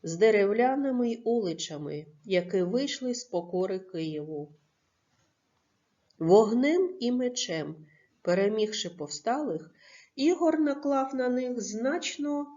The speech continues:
більшу, ніж раніше, данину.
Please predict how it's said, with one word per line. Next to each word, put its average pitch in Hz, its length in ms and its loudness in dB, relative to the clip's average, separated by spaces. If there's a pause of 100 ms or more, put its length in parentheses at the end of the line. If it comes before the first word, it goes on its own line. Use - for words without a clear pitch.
більшу, 202 580 -4
ніж 180 360 -6
раніше, 190 580 -4
данину. 170 680 -4